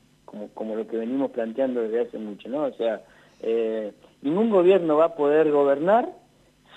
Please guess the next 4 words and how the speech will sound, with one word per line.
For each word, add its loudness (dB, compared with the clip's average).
si -2
la 4
palabra, 2
eh, 2